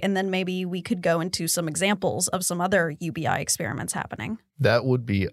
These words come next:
Speaker 2: awesome. What would you like to know first? I have lots of opinions for and against, mostly for.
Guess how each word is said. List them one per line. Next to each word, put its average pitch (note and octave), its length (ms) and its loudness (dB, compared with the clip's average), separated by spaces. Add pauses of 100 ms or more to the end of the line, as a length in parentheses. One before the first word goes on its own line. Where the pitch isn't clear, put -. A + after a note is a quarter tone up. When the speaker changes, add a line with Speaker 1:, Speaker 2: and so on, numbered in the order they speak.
(160)
Speaker 2:
awesome. F#2+ 500 2
What C#3+ 160 6
would G#2+ 160 -2
you C3+ 100 0
like A2+ 220 4
to - 80 -4
know G2 200 4
first? - 540 -4
I G2+ 140 6
have G2 220 4
lots A#2+ 240 4
of B2 80 0
opinions G#2+ 460 0
for A2+ 420 4
and G#2 200 2
against, F#2 440 0
mostly F2 280 -2
for. - 300 -6